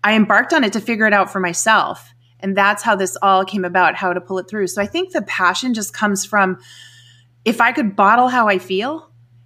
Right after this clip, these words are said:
if I could just teach everybody what they need to know about this so they could stop having golden handcuffs and feeling helpless and sad and depressed, I know what it does. And I know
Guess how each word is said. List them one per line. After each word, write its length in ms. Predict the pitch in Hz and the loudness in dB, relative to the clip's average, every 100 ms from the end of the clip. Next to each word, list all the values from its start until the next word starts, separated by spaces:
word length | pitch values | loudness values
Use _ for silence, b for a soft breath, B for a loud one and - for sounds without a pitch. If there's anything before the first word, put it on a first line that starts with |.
| _ - | _ -12
if 140 | 196 | -2
I 120 | 208 | -2
could 160 | 220 233 | -2 -6
just 220 | 214 - | -6 -10
teach 280 | - 247 220 | -8 -8 -4
everybody 540 | 208 208 226 220 220 233 | -2 -2 -2 -2 -2 -2
what 240 | 202 196 | -2 -2
they 120 | 202 | -2
need 200 | 208 202 | -2 -4
to 80 | 196 | -4
know 220 | 185 180 | -2 -2
about 240 | 202 214 220 | 0 0 0
this 200 | 240 - | -6 -6
so 80 | 208 | -4
they 160 | 190 | -2
could 180 | 185 185 | -4 -6
stop 560 | - 190 180 185 - - | -4 0 2 2 -4 -12
having 300 | - 214 214 | -2 0 0
golden 260 | 208 214 220 | -2 -2 -4
handcuffs 540 | 220 220 220 226 - | -4 -4 0 -2 -2
and 260 | 196 185 - - | -4 -4 -6 -6
feeling 340 | 196 185 190 | -4 -2 -2
helpless 420 | 196 208 202 202 202 | 0 -2 0 -2 -2
and 140 | 196 | -4
sad 400 | 196 180 185 185 | 0 4 4 2
and 100 | 175 | -2
depressed, 540 | 180 - 185 214 - B B B B | -6 -2 0 -2 -8 B B B B
I 160 | 202 262 | 0 2
know 180 | 226 254 | 2 2
what 160 | 220 | 0
it 100 | 180 | 0
does. 200 | 180 170 | 0 -2
And 120 | 170 | 0
I 120 | 196 277 | 0 0
know 580 | 254 226 226 269 311 | 2 2 4 2 0